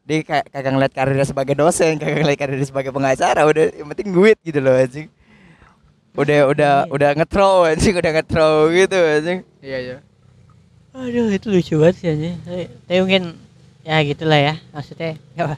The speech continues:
Speaker 2: ya namanya duit gitu.
Speaker 1: Iya, iya.
Speaker 2: Susah banget untuk ditolak gitu. Apalagi gede kan. <laughs> Susah banget untuk ditolak meskipun ya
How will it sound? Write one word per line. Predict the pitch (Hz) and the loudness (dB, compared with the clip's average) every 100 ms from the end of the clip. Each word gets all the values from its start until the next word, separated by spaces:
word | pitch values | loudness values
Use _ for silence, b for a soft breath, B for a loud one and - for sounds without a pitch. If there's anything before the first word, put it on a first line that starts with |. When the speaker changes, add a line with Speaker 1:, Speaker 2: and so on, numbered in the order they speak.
| - | -10
Speaker 2:
ya | - 151 | -6 -2
namanya | 147 147 156 | 2 2 0
duit | 151 165 | 2 0
gitu. | 160 151 165 - _ | -2 -8 -12 -20 _
Speaker 1:
Iya, | 120 113 101 | -10 -8 -8
iya. | 101 | -4
Speaker 2:
Susah | 175 165 | -2 0
banget | 170 175 | -2 -6
untuk | 165 170 | -8 -10
ditolak | 170 160 151 160 170 | -10 -6 -4 -4 -6
gitu. | _ 160 - _ | _ -20 -20 _
Apalagi | _ 160 175 175 | _ -2 0 0
gede | 156 165 156 147 | -2 2 2 2
kan. | 185 _ _ | -2 _ _
<laughs> | 254 - - - 349 370 339 302 - | -20 -20 -20 -16 -14 -14 -16 -20 -20
Susah | 165 170 | -8 -2
banget | 165 175 170 | 2 0 -2
untuk | 175 165 | -4 -4
ditolak | 160 156 160 - _ _ - | -2 -2 -2 -6 _ _ -20
meskipun | 165 170 175 170 170 165 165 - _ _ _ _ _ _ _ _ _ _ | -14 -10 0 4 4 0 -10 -16 _ _ _ _ _ _ _ _ _ _
ya | 392 | -6